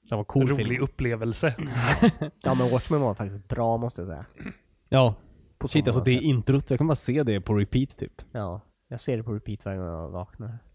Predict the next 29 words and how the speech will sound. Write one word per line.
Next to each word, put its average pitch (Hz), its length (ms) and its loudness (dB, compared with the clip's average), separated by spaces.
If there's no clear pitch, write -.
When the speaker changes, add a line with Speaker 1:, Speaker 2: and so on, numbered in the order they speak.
Speaker 3:
Det - 100 -18
är - 60 -6
det 117 60 -4
första 120 220 -4
jag 95 80 -6
ser 117 300 -6
när 107 120 -6
jag 101 260 -8
öppnar 113 200 -12
mina 101 140 -8
ögon. 104 340 -8
Speaker 1:
<laughs> - 180 -10
Okej. - 300 -10
Lite 156 260 -4
läskigt. 151 400 -4
Speaker 3:
Det - 60 -18
sista 123 260 -4
jag 107 100 -4
ser 117 280 -4
när 101 160 -8
jag 95 160 -10
somnar. 104 480 -10
Speaker 1:
Ja, 131 200 -2
stor 135 160 0
smiley 113 340 2
med 120 120 2
blod 123 300 2
på - 140 -6
sig. - 140 -12